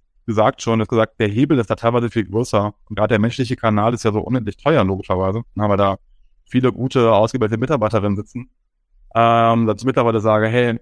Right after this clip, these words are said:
äh, lass uns gucken, den Business Case rechnen, ob wir die Personalisierung nicht sofort dahin bringen.“ Ähm, weil da bist du direkt am Kunden dran, ähm, und da ist jede Minute letztendlich Gold wert.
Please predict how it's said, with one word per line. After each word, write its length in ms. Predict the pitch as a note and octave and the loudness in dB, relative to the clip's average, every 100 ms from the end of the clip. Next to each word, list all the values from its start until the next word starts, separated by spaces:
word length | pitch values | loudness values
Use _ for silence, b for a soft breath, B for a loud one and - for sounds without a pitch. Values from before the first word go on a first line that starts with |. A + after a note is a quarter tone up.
| _ | _
äh, 200 | A2 A2 | 0 0
lass 180 | A2 G#2+ | 2 -2
uns 140 | A#2 | -4
gucken, 400 | - A#2+ B2 G#2 - | -6 -4 -2 -4 -6
den 120 | G#2 | -10
Business 220 | A2 C#3 | -8 -4
Case 200 | - G#2+ | -2 0
rechnen, 320 | G2 - G#2+ | -2 -2 -4
ob 100 | F#2+ | -2
wir 80 | G#2 | -2
die 80 | G#2+ | -2
Personalisierung 540 | A2+ A2 A2 G#2 A2+ | 0 0 0 0 0
nicht 120 | A2 - | -2 -4
sofort 320 | G2 G#2+ - | -2 -4 0
dahin 340 | G#2+ B2 A2 | 0 0 0
bringen.“ 380 | G2 G2 G2 G2+ _ - | -2 -2 -2 -6 _ -6
Ähm, 360 | G2+ G2+ G2+ G2+ | -4 -2 -2 0
weil 160 | G2+ | 0
da 320 | G2+ G#2 G#2+ - _ _ _ _ _ | 2 2 2 -2 _ _ _ _ _
bist 120 | - | 0
du 60 | C3+ | 2
direkt 220 | A#2+ B2+ | 2 0
am 120 | A#2+ | -4
Kunden 340 | - D#3 D#3+ | -2 -2 0
dran, 420 | C3 G#2 G#2+ G#2+ G2+ - | 0 0 0 -2 -8 -8
ähm, 420 | A2+ A2+ A2 A2 - | -2 0 0 -2 -4
und 200 | G#2+ - | -4 -2
da 160 | G#2 | 0
ist 80 | A2+ | 0
jede 180 | B2 B2 | 0 0
Minute 320 | A#2+ A#2 - | 0 0 0
letztendlich 420 | G#2+ G2 G#2 G2+ | -2 -2 -2 -2
Gold 280 | G2+ A2 A#2+ | 0 0 0
wert. 340 | G2+ G2+ G#2 | 0 0 -2